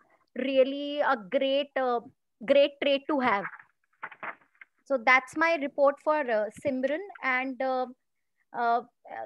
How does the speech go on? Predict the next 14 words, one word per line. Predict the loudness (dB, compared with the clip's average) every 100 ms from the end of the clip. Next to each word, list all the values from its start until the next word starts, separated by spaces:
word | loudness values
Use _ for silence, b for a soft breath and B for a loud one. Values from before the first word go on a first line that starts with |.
| -8
then | -4 0
I | 0 -2 -6 -6 -4
move | -2 -2
on | -2
to | -6 -8 -6
Priyadarshini's. | 0 0 2 -2 -4 -6 -6 -6 -8 -8 -10 _ _ -16 -16 _ _ _ _
So | -14 -14
she, | -16 -12 -8 -8 -6 -4
again, | 0 0 -2 -2 -2
uh, | -2 -6 _ _ -14 -4
her, | 0 0 0 -6
uh, | -12 _ _ -18 -2
style | 0 0 -2
of | -10